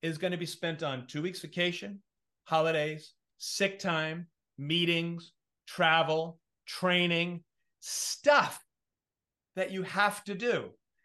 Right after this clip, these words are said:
So you don't have a hundred, uh, two, two thousand hours per employee to make money on. You've only got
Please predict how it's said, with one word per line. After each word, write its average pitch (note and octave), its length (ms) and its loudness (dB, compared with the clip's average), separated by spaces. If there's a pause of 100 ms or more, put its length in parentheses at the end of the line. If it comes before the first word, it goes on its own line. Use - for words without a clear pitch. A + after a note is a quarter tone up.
(160)
So - 180 -2
you G3+ 180 0
don't B3 280 2
have G#3+ 600 4 (440)
a F3 100 -2
hundred, G#3+ 540 2 (200)
uh, F3 120 -8
two, A3+ 340 -4 (160)
two C4 180 2
thousand A3 440 2
hours G#3+ 320 2
per G#3 240 -2
employee A3 500 2
to F#3 160 -4
make F#3 180 -4
money B3+ 240 2
on. D3+ 320 0 (380)
You've F#3 220 -2
only C4+ 340 4
got D#3 380 2